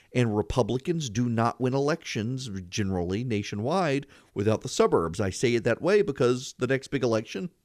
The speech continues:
the presidential election in twenty twenty. And the president of the United States is going to have to win back the suburbs he won in twenty sixteen. But then he was running against Hillary Clinton, who people despised.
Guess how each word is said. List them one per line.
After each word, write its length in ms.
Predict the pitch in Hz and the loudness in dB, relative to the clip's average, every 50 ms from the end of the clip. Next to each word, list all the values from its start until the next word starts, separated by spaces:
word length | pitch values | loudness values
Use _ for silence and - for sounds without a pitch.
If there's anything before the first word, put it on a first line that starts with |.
| _ _ _ _ _ _ _ _ _ _ _ _ _ _ _ _ | _ _ _ _ _ _ _ _ _ _ _ _ _ _ _ _
the 80 | - - | -10 -2
presidential 580 | - - 208 202 - 117 98 85 - 92 82 | 2 2 2 2 2 -2 -4 -2 -2 -2 -2
election 420 | 73 65 73 - - - - - - _ _ _ _ _ _ _ | -2 -4 -6 -10 -14 -18 -18 -20 -20 _ _ _ _ _ _ _
in 120 | - 135 | -10 -8
twenty 260 | 131 - 151 156 156 | -6 -4 -2 -2 -2
twenty. 380 | 151 - 208 214 - - - - _ _ _ _ _ _ _ _ _ - | -2 -2 -4 -4 -4 -6 -12 -18 _ _ _ _ _ _ _ _ _ -6
And 160 | 139 143 131 | -4 -2 -2
the 60 | 143 | -2
president 540 | - - - 151 131 127 135 127 139 151 139 | -4 0 2 2 4 4 4 2 2 2 0
of 100 | 131 127 | 0 2
the 60 | 139 | 0
United 340 | 147 135 127 123 - 170 185 | 0 2 2 0 0 -2 -4
States 300 | - - 135 123 - - | -2 -2 -2 -2 -2 -6
is 120 | 139 120 | -8 -2
going 240 | 107 113 113 120 113 | 0 2 2 2 2
to 80 | 127 120 | 0 0
have 140 | 117 - | 0 -2
to 80 | - 120 | -4 -4
win 200 | 104 113 113 110 | -2 -2 -2 0
back 220 | 123 113 113 - | -2 -2 -2 -4
the 60 | - 117 | -8 -8
suburbs 460 | - - 208 185 143 120 123 - - | -4 -4 -2 0 0 -2 -2 -2 -6
he 80 | 147 | -6
won 400 | 127 110 92 90 90 90 101 117 - - - - - _ - | -6 -4 -4 -4 -2 -2 -4 -4 -8 -10 -16 -20 -20 _ -6
in 180 | - 147 151 | -4 -2 -2
twenty 260 | - - 123 107 104 104 | -2 -2 -2 -2 -2 -2
sixteen. 640 | - - 131 - - - 226 208 180 131 104 101 - | -2 -6 -8 -8 -8 -6 -6 -4 -4 -4 -4 -4 -2
But 300 | - 101 120 - 101 92 | 0 0 0 0 0 0
then 240 | 101 110 120 151 185 | 2 2 2 2 2
he 140 | 170 165 165 | 0 0 0
was 160 | 151 160 151 | 0 -2 -2
running 280 | 110 104 113 113 120 127 | -2 0 0 0 0 -2
against 280 | 123 127 127 - - | -4 -4 -6 -4 -2
Hillary 260 | - 123 117 123 135 | -2 -2 -2 -2 -4
Clinton, 380 | - - 98 - - 117 127 - _ - _ _ _ | -4 -2 -4 -4 -2 -6 -10 -10 _ -18 _ _ _
who 180 | - 139 143 | 0 0 0
people 380 | 143 - 139 110 - 117 117 107 | 0 0 -2 -2 0 0 0 0
despised. 1160 | 98 113 110 - - - - - 156 160 151 131 110 92 90 113 156 175 - - - - - | 0 -4 -6 -6 -8 -8 -2 0 0 2 4 4 4 4 4 2 0 -2 -4 -8 -12 -16 -18